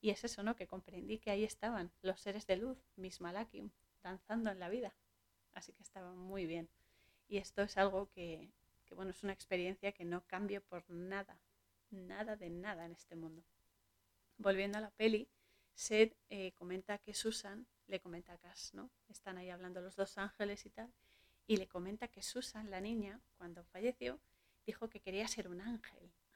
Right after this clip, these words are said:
<laughs> Esto también lo he querido toda mi vida. Cuando era pequeña más, ¿no? Porque el tema ese de tener alas, de, de brillar, ¿no? De tener luz,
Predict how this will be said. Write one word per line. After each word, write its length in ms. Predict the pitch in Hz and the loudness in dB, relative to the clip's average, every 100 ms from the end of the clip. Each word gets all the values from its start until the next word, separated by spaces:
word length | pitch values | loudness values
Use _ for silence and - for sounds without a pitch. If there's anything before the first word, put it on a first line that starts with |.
| - | -4
<laughs> 600 | - - 254 - - - - _ - - - | -2 -2 -4 -8 -14 -14 -20 _ -20 -20 6
Esto 340 | 247 233 - 226 | 6 8 6 2
también 500 | 190 185 180 190 202 | 2 -4 2 2 2
lo 80 | 214 | -2
he 40 | |
querido 400 | 185 175 175 185 | -2 -2 0 0
toda 280 | - 190 180 | 4 4 4
mi 120 | 180 | -2
vida. 220 | 180 175 | 0 0
Cuando 220 | - 175 | -2 -4
era 120 | 185 190 | 0 0
pequeña 320 | 190 196 175 | 0 0 0
más, 280 | 175 175 185 | -2 -4 -6
¿no? 140 | 170 | -6
Porque 200 | 175 170 | -8 -16
el 100 | 160 | -14
tema 220 | 185 185 | -6 -6
ese 200 | 185 196 | -4 -6
de 100 | 180 | -8
tener 340 | - 175 175 175 | -10 -8 -6 -4
alas, 480 | 175 175 180 - - | -4 -4 -8 -10 -12
de, 340 | 170 175 175 | -10 -10 -10
de 220 | 175 180 175 | -10 -12 -10
brillar, 500 | 185 165 185 180 175 | -10 -4 -2 -2 -4
¿no? 120 | 185 | -6
De 140 | 180 170 | -6 -8
tener 320 | 180 175 180 | -10 -12 -8
luz, 200 | 190 | -10